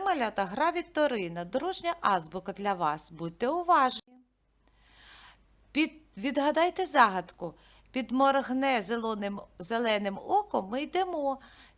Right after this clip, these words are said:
Підморгне червоним оком, стоїмо. Що це може бути? Світлофор.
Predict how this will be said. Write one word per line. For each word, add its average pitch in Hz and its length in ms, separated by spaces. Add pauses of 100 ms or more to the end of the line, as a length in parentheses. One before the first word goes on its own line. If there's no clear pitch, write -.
(100)
Підморгне 220 880
червоним 208 800
оком, 202 500
стоїмо. 247 880 (120)
Що 370 260
це 277 180
може 240 300
бути? 180 420 (920)
Світлофор. 349 1200